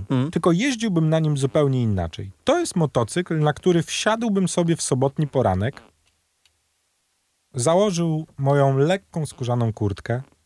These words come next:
Speaker 2: mój kask, moje gogle, wziąłbym sobie bandamkę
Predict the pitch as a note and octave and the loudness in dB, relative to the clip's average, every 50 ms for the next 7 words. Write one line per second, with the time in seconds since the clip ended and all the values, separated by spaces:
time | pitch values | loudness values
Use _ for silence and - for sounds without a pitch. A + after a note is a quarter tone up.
0 | _ _ _ _ _ C3 C3+ F3 G#3+ F#3+ - - C3+ A#2+ A#2+ - - _ - - | _ _ _ _ _ 2 4 4 4 2 2 0 -2 -2 -2 -4 -12 _ -20 -20
1 | _ _ _ _ A#2+ D#3 F3+ G3+ F3 C#3+ B2 B2 A2+ A2 A2 A2 A#2 B2+ C3+ _ | _ _ _ _ 2 2 4 4 2 2 0 0 0 0 -2 -2 -4 -4 -8 _
2 | _ _ _ _ A#2+ C3+ G3+ G#3 F#3+ F3 E3 C#3 - A#2 G2+ G2 F2 F2+ F2 F#2 | _ _ _ _ 0 2 2 2 2 0 -2 -2 -4 -4 -4 -2 -2 -2 -2 -2
3 | F2+ F2 A2+ A#2+ C3+ C#3+ - - F3 F3 | 0 0 0 0 0 -2 -2 -2 -4 -4